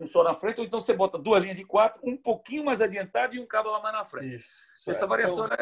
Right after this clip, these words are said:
Speaker 1: ela é
Speaker 2: são
Speaker 1: genérica pra todo
Speaker 2: detalhezinhos
Speaker 1: mundo.
Speaker 2: pequenos que diferenciam uma
Speaker 1: É,
Speaker 2: formação da outra,
Speaker 1: é,
Speaker 2: né?
Speaker 1: é, é. O que, o que eu, o que eu, o que eu acho, e o jogador não se deixa enganar, é que quando o treinador define o time com essa configuração,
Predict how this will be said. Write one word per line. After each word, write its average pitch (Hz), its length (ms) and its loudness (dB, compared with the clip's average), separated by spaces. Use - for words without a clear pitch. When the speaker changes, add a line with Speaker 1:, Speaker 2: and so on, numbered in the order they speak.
Speaker 1:
ela 214 140 -2
é 185 40 -4
Speaker 2:
são 214 140 -2
Speaker 1:
genérica 190 300 6
pra 196 100 8
todo 208 60 8
Speaker 2:
detalhezinhos 202 340 0
Speaker 1:
mundo. - 80 -8
Speaker 2:
pequenos 160 360 -2
que 147 40 -10
diferenciam 170 640 2
uma 165 260 -2
Speaker 1:
É, 175 60 8
Speaker 2:
formação 185 320 4
da 185 80 6
outra, 139 320 4
Speaker 1:
é, 110 100 0
Speaker 2:
né? - 100 -18
Speaker 1:
é, - 100 4
é. - 100 0
O 311 120 0
que, - 120 -8
o - 80 0
que - 140 -4
eu, 262 80 4
o 175 180 -6
que 240 120 -10
eu, 190 60 2
o - 80 -10
que - 140 -12
eu 151 160 -4
acho, 143 400 -4
e 170 40 -10
o 185 60 -6
jogador 156 380 0
não 156 100 -6
se 143 160 -8
deixa 131 260 -6
enganar, 113 480 2
é 202 80 4
que - 120 -4
quando 269 220 0
o 262 80 0
treinador 196 480 4
define 135 400 -2
o 107 60 -4
time 120 500 -2
com - 160 2
essa 131 160 0
configuração, 120 840 2